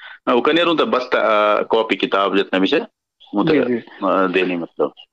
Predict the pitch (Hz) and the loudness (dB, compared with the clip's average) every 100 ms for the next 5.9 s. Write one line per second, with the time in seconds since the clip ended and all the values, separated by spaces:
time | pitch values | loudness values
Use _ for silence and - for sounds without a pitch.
0 | _ - 208 175 196 233 262 285 240 233 | _ -6 -4 0 0 2 2 0 0 0
1 | 226 254 196 208 247 - 254 - 196 208 | 0 0 0 0 0 -2 0 0 0 -2
2 | - 226 - 202 190 190 190 175 160 175 | 0 0 0 0 0 0 0 0 0 2
3 | 180 175 175 160 160 160 170 190 180 160 | 2 2 2 0 0 2 2 0 0 0
4 | 160 160 156 156 139 143 - - - - | 0 2 2 2 2 0 -4 -16 -16 -10
5 | - - 180 240 220 208 - 190 | -6 -2 2 2 2 0 2 0